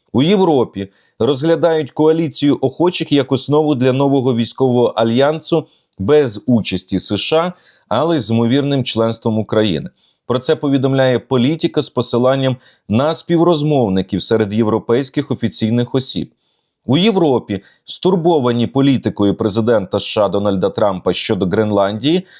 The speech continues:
а також його п-, погрозами запровадити мита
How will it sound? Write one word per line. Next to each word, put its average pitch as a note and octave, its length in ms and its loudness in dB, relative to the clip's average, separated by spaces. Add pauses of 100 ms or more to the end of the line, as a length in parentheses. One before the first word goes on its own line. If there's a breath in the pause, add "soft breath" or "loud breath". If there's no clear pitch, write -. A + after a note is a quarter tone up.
(100)
а G#2+ 100 0
також C#3+ 360 -2
його C#3+ 240 0
п-, A2+ 420 0
погрозами C3 760 0 (400 loud breath)
запровадити C3+ 880 0
мита A#2 680 0